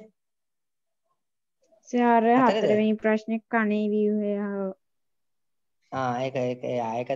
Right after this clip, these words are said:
Speaker 2: ආ, හරි, හරි. ඒක ඔයාලා මේ, අ, එකකට ඉර-, ඉරක් ගැහුවා එහෙම නුනේ?
Speaker 1: ඔව් සර්.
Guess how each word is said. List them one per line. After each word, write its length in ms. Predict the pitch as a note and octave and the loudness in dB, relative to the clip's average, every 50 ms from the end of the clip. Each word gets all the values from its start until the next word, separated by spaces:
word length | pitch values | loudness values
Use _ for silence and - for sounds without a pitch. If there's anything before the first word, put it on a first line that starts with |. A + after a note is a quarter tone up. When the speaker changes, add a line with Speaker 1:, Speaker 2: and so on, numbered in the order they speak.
| B2+ | -8
Speaker 2:
ආ, 220 | - B2+ B2+ B2+ B2 | -6 -6 -4 -4 -4
හරි, 240 | A#2+ D#3+ E3+ F3+ F#3 | -4 -4 -2 -2 -2
හරි. 160 | E3+ E3 D3+ D3+ | -2 -2 -2 -2
ඒක 160 | D#3+ D#3+ E3 | -4 -2 -2
ඔයාලා 340 | F3 F3 E3+ F3 F3+ F3+ E3+ | -2 -2 -2 -2 -2 -2 -2
මේ, 580 | D#3+ D3+ D3 D3 C#3+ C#3 C#3+ C#3 C3+ C3+ C#3 _ _ _ _ _ _ | -2 -2 -2 -2 -2 -2 -2 -4 -6 -8 -12 _ _ _ _ _ _
අ, 100 | - C3 C#3 C#3 C#3 C3+ C3+ C#3 - - | -10 -6 -6 -4 -4 -4 -4 -6 -6 -8
එකකට 320 | C#3 C3 - D#3+ E3 E3 | -10 -8 -6 -6 -4 -2
ඉර-, 260 | E3+ E3 E3 D#3+ E3 - | -2 -4 -4 -6 -6 -6
ඉරක් 240 | D3+ D#3+ E3 D#3+ | -4 -4 -4 -4
ගැහුවා 220 | D#3+ F3 F3+ F3 D#3+ | -4 -4 -2 -2 -2
එහෙම 140 | D#3+ E3+ E3+ | -2 -2 -2
නුනේ? 340 | F3 F3+ G3 G#3 F3+ D3 C3 B2+ - _ _ _ _ _ _ _ _ _ _ _ _ _ _ _ _ _ _ _ - _ _ _ _ _ _ _ _ _ _ _ _ _ _ _ _ _ _ _ _ _ _ _ _ - _ F#4 F#4 F#4 - F#4 | -2 -2 -2 -2 -4 -4 -6 -8 -14 _ _ _ _ _ _ _ _ _ _ _ _ _ _ _ _ _ _ _ -20 _ _ _ _ _ _ _ _ _ _ _ _ _ _ _ _ _ _ _ _ _ _ _ _ -14 _ -4 -2 -2 -2 0
Speaker 1:
ඔව් 200 | F#3+ G3+ A3 A#3 A#3+ | 0 2 2 2 0
සර්. 240 | A#3 A#3+ B3+ A3 F#3+ | 0 -2 -6 -6 -6